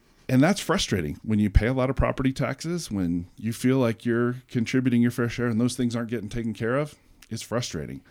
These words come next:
But remember, this is a process, not an event. Where we are now is not where we're going to be. Um, and where we're going to be is gonna be largely determined by many of the decisions we make right now,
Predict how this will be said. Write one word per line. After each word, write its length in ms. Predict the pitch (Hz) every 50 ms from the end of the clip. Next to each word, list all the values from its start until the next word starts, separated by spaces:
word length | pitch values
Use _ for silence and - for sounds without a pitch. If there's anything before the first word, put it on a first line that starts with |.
| - - - - - - - _ _ _ _ -
But 80 | 120
remember, 380 | 120 131 131 143 160 160 147 131
this 220 | 117 131 123 -
is 140 | 135 123 107
a 80 | 101 90
process, 720 | - - - - 120 120 123 120 120 - 123 110 101 -
not 360 | 107 104 107 104 104 101 - -
an 100 | 101 95
event. 560 | 85 80 80 90 120 110 71 - - - - - - - - - - - _ _ _ _ _ _ _ _ _ _ _ _ _ -
Where 240 | 107 120 127 135
we 160 | 143 143 143 143
are 160 | 135 131 123
now 320 | 117 131 135 123 104 98 90
is 140 | 101 101
not 320 | 110 110 117 117 117 - 107
where 120 | 110 98
we're 140 | 95 98 98
going 300 | 87 110 110 120 120 113
to 100 | 110 92
be. 300 | 73 71 60 - 92 - - _ _ _ _ _ -
Um, 400 | - 90 87 87 82 82 82 - - _ _ _ _ _ _ -
and 280 | 98 107 107 101 98
where 260 | 101 120 131 151 165 151
we're 120 | 135 117
going 300 | 95 110 101 95 95 95
to 100 | - 107
be 420 | 87 80 90 85 85 95 110 117 - _ _ _ _ _ _ _ _ _
is 160 | - 113 101 98
gonna 160 | 120 107 107
be 140 | 107 101 101
largely 480 | 98 104 110 127 127 113 110 117 113
determined 600 | 104 104 98 - - 101 95 101 104 113 110 - -
by 120 | - 104
many 360 | 95 98 101 98 107 107 104 104
of 120 | 101 92
the 80 | 92 92
decisions 460 | 92 - - 92 87 95 98 92 90
we 100 | 92 92
make 240 | 92 87 87 - -
right 160 | 80 71 80
now, 340 | 113 131 120 85 82 90